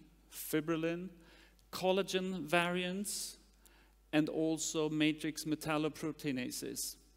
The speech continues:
There's also some, uh, pro-inflammatory regulators, which there is not so much information about yet.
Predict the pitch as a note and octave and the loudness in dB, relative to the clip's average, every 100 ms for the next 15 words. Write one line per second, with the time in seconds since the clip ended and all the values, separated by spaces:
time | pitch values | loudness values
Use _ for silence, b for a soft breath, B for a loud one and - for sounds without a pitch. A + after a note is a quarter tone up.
0 | _ B B B B B _ - - D3+ | _ B B B B B _ -20 -4 0
1 | E3+ F#3 G3 G#3 F#3+ F#3 - D#3 D#3 D3+ | 0 -2 -4 -4 -6 -6 -2 0 0 0
2 | D3+ C#3 C3+ - - - A3+ B3+ - D3+ | 2 2 0 -6 -6 0 2 0 -2 0
3 | D#3+ - D#3 C#3+ - C#3+ C#3 C3+ C3+ C3 | 0 0 0 0 0 0 2 2 2 2
4 | C3 C3 B2+ C3+ C3 - C3+ D#3 - D#3+ | 0 -2 -2 -2 -2 -4 -2 -2 -2 -2
5 | D#3 D3+ F3+ G3+ - - - D#3 D3 C#3+ | -2 -2 -4 -6 -10 -8 -2 0 2 0
6 | D3 D3+ - C#3+ D3 F3 - D#3+ B2+ A#2 | 0 0 0 0 0 0 -2 0 0 -2
7 | A2 - - - - | -4 -6 -6 -8 -14